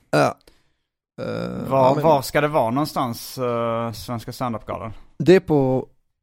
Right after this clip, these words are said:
Speaker 1: jag tror det heter Biblioteket Restaurang, alltså i, eh,
Speaker 2: I Stadsbiblioteket?
Speaker 1: Nej, i Sensus, alltså där på, eh, Medborgarplatsen. Det som är,
Speaker 2: Ja,
Speaker 1: kanske
Speaker 2: ja,
Speaker 1: heter
Speaker 2: där i
Speaker 1: Sensushuset. Det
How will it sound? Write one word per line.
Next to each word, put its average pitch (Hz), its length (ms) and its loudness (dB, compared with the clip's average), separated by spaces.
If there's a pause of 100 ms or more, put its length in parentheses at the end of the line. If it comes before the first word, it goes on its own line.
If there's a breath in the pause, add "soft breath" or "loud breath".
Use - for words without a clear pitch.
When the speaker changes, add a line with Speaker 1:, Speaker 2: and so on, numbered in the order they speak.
Speaker 1:
jag 143 200 -2
tror - 140 -4
det 156 60 0
heter 127 760 -4
Biblioteket 117 1300 -8 (300)
Restaurang, 139 960 -4
alltså 135 160 -4
i, 117 500 -4
eh, 117 320 -6 (1080)
Speaker 2:
I 143 60 -8
Stadsbiblioteket? 107 840 -4
Speaker 1:
Nej, 160 380 4
i 160 40 4
Sensus, - 1300 -4
alltså 147 180 0
där 139 240 4
på, 117 800 -4 (140)
eh, - 540 -12
Medborgarplatsen. 139 1000 -2 (840 soft breath)
Det 143 140 0
som 131 160 -4
är, - 100 -8
Speaker 2:
Ja, 180 160 -6
Speaker 1:
kanske 240 200 2
Speaker 2:
ja, 170 200 4
Speaker 1:
heter 147 180 2
Speaker 2:
där 143 100 4 (240)
i 131 200 2
Speaker 1:
Sensushuset. 127 480 -4 (140)
Det 156 80 2